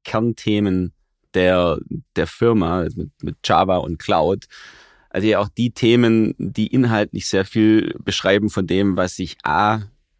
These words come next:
in Vorlesungen, B, auf Konferenzen, C, auf Schulungen und so weiter mache.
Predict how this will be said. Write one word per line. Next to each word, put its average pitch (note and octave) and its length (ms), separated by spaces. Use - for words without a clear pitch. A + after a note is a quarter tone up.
in F#2+ 120
Vorlesungen, A2+ 880
B, G2+ 500
auf E2+ 240
Konferenzen, G2+ 880
C, G2 460
auf - 180
Schulungen G#2+ 540
und F2 160
so E2 140
weiter D2+ 200
mache. G#1+ 240